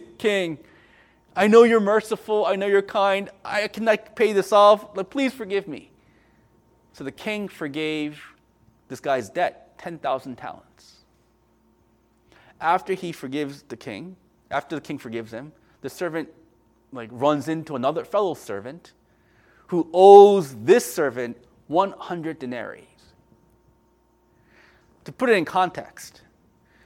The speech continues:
I, I Googled it. Google's so awesome, right? One talent equals, what did I say? One talent equals six hundred denarii,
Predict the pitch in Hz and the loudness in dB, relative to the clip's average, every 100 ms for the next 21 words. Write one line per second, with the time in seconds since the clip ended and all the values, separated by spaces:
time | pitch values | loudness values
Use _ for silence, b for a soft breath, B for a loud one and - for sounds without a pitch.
0 | b b b _ _ _ _ _ - - | b b b _ _ _ _ _ -20 -14
1 | 131 135 160 143 101 170 190 165 127 110 | -10 -4 -2 -4 -2 0 0 -2 -2 -4
2 | - 78 - - 110 127 - b b b | -10 -20 -20 -16 -14 -14 -16 b b b
3 | b b _ _ _ _ _ _ _ _ | b b _ _ _ _ _ _ _ _
4 | _ _ _ _ - 123 202 233 - 190 | _ _ _ _ -6 2 2 2 -4 -2
5 | 190 170 113 - _ _ _ _ _ _ | -2 -2 -10 -18 _ _ _ _ _ _
6 | _ _ _ _ - 151 - 143 139 131 | _ _ _ _ -16 -14 -6 0 2 2
7 | 127 127 - _ _ _ _ _ - 139 | 0 -4 -20 _ _ _ _ _ -14 -10
8 | 127 113 87 - 135 202 214 - 202 165 | -8 -10 -14 -8 -4 -2 -4 -2 -2 -2
9 | 147 - 147 143 135 - - 226 - - | -4 -10 -10 -4 -4 -4 -6 -8 -8 -10
10 | 196 170 151 127 120 107 - | -8 -8 -8 -8 -8 -10 -14